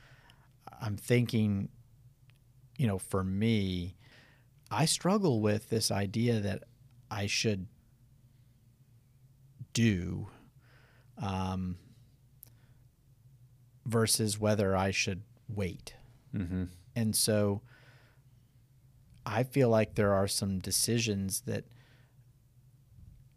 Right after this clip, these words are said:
Speaker 1: are sitting in my life, and I'm struggling to make those decisions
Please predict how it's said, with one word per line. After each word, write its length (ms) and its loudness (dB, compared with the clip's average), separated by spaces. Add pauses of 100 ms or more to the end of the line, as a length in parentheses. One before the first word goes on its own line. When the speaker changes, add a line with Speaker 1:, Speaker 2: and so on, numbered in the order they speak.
Speaker 1:
are 180 0
sitting 720 0 (280)
in 200 -2
my 180 -2
life, 540 -2 (2000)
and 360 0 (520)
I'm 300 -2
struggling 1000 0
to 500 -4 (240)
make 400 0
those 320 -4
decisions 840 -4